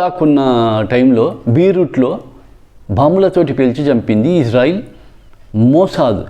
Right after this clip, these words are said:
ఈ మోసాద్ అనే సంస్థ నిఘా సంస్థ ఇజ్రాయిల్కు. మోసాద్ సంస్థ ప్రపంచంలో నెంబర్ వన్. Even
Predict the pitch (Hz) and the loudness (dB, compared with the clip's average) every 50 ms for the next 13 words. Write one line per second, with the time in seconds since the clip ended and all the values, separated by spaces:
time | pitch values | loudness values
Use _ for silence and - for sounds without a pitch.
0 | - - - - - - - - - - - - - - - - - - - - | -16 -20 -20 -20 -20 -20 -20 -20 -20 -20 -20 -20 -20 -20 -20 -20 -20 -20 -20 -20
1 | - - - - - - - - - 117 117 107 92 95 113 151 180 175 - 202 | -20 -20 -20 -20 -20 -20 -8 -2 0 2 2 2 2 2 2 0 0 0 0 0
2 | 190 190 190 190 185 180 - - 160 165 175 170 - - 147 165 185 170 147 143 | 0 0 0 0 0 -2 -2 -2 -2 -2 -2 -2 -2 0 0 0 2 2 2 2
3 | 139 175 190 190 - 190 180 160 - - - 117 95 - - - - - - - | 2 2 0 0 0 -2 -2 -2 -4 -4 -6 -6 -6 -6 -10 -18 -20 -20 -20 -20
4 | - - - - - _ - - - _ _ - - - - - - - - - | -20 -20 -20 -20 -20 _ -20 -20 -20 _ _ -20 -20 -20 -20 -20 -20 -20 -20 -20
5 | - - - - - - 170 175 156 175 196 196 180 156 131 - - - - - | -20 -20 -20 -20 -8 -4 -2 0 2 2 2 2 2 0 -2 -4 -6 -8 -10 -10
6 | - - - - - - - - - - - - - - - - _ - - 110 | -16 -20 -20 -20 -20 -20 -20 -20 -20 -20 -20 -20 -20 -20 -20 -20 _ -14 -4 0
7 | 113 131 165 190 202 190 - 202 196 208 202 190 - - 160 160 175 170 - - | 2 2 4 2 2 2 0 0 2 2 2 0 0 0 -2 -2 -2 -2 -4 -2
8 | - 180 - - 151 147 - 165 170 180 170 175 170 165 165 170 170 160 139 139 | -2 -2 -2 0 -2 -2 0 0 0 0 0 0 0 2 2 2 2 2 2 4
9 | 139 151 156 139 127 139 123 113 113 123 156 175 180 175 170 190 190 | 2 2 2 2 0 0 0 2 2 2 2 2 2 0 0 0 0